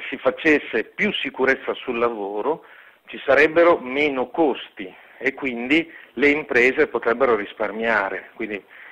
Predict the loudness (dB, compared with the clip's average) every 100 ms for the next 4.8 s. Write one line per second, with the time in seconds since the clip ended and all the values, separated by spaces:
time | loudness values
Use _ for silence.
0 | -20 -20 -16 -14 -2 0 0 0 2 4
1 | 4 2 2 0 4 4 6 6 4 2
2 | 2 -2 2 2 2 0 0 4 2 2
3 | 0 2 0 2 -2 -2 0 0 0 -6
4 | -6 -6 -6 -6 -8 -10 -10